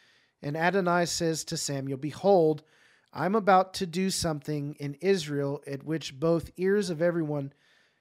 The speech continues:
at which both ears of everyone that hears it will tingle."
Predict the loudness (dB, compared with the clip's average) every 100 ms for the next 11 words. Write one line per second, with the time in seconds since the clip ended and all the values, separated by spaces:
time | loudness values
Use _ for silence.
0 | _ _ _ _ _ _ _ _ _ _
1 | _ _ _ _ -6 -4 2 2 2 0
2 | 6 6 6 0 2 2 2 2 2 2
3 | 2 0 0 -4 -6 0 0 0 -6 -10
4 | -14 -12 -8 -6 -6 -8 -14